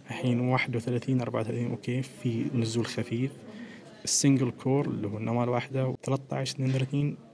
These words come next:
والآن صارت في النسخة التجريبية الأولى ثيرتين بوينت فور ثلاثة عشر ثلاثة عشر. ف-،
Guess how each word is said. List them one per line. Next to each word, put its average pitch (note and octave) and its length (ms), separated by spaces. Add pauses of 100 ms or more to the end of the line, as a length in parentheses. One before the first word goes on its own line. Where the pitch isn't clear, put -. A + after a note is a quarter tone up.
(120)
والآن B2 320
صارت A#2+ 560 (480)
في - 180
النسخة A2 380
التجريبية A#2 400
الأولى A#2 240
ثيرتين A#2+ 360
بوينت A2+ 200
فور C3 360 (400)
ثلاثة B2 300
عشر A#2 180
ثلاثة A2 300
عشر. A2 200
ف-، D3 320